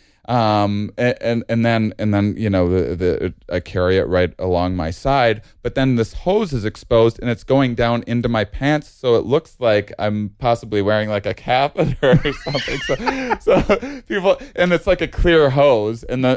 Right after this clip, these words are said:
and there sometimes is a little bit of fluid in it. So, so, so I, I, so yeah, I, I, I, um, I do very much wish that were the in thing. Because I would have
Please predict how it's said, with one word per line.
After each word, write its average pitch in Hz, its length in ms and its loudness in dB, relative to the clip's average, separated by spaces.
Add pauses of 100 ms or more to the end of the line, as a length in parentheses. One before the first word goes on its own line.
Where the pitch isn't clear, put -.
and 135 140 0
there 127 80 0
sometimes 131 540 -2
is 127 200 0
a 135 60 4
little 117 240 4
bit 117 160 0
of 113 120 -2
fluid 127 380 2
in 120 140 2
it. 113 140 0
So, 151 200 2
so, 151 260 0 (380)
so 165 240 2
I, 147 520 4
I, - 40 -4 (300)
so 180 360 4
yeah, 135 360 4 (100)
I, 156 340 4
I, 131 280 4 (100)
I, 123 280 4
um, 117 400 0
I 117 120 0
do 131 380 0
very 123 380 2
much 107 360 -4
wish 107 400 0
that 101 220 2
were 98 160 0
the 92 180 -2 (100)
in 101 220 -4
thing. 90 540 -4 (340)
Because 113 420 0
I 113 200 2
would 123 160 0
have 107 240 0